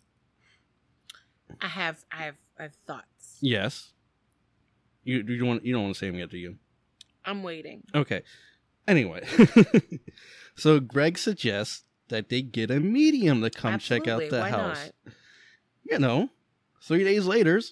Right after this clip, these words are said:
Speaker 1: This
Speaker 2: uh,
Speaker 1: is
Speaker 2: three,
Speaker 1: like, okay,
Speaker 2: uh, I
Speaker 1: this
Speaker 2: can't
Speaker 1: is
Speaker 2: talk.
Speaker 1: like that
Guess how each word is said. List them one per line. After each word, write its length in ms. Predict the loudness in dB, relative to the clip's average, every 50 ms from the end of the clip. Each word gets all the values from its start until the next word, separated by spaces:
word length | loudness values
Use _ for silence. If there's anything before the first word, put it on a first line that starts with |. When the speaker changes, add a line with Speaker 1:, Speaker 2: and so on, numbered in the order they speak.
| _ _ _ _ _ _ _
Speaker 1:
This 240 | -2 0 0 2 2
Speaker 2:
uh, 40 | 0
Speaker 1:
is 100 | 0 2
Speaker 2:
three, 100 | 4 4
Speaker 1:
like, 240 | 4 4 2 -2
okay, 100 | -2 2 2
Speaker 2:
uh, 140 | 4 4 2
I 40 |
Speaker 1:
this 140 | 0 0 0 2
Speaker 2:
can't 100 | 2 4
Speaker 1:
is 60 | 4
Speaker 2:
talk. 160 | 4 4 4
Speaker 1:
like 400 | 4 2 0 0 -2 -6 _ -20 _ _ _ _ _ _
that 340 | -8 -2 0 2 2 2 2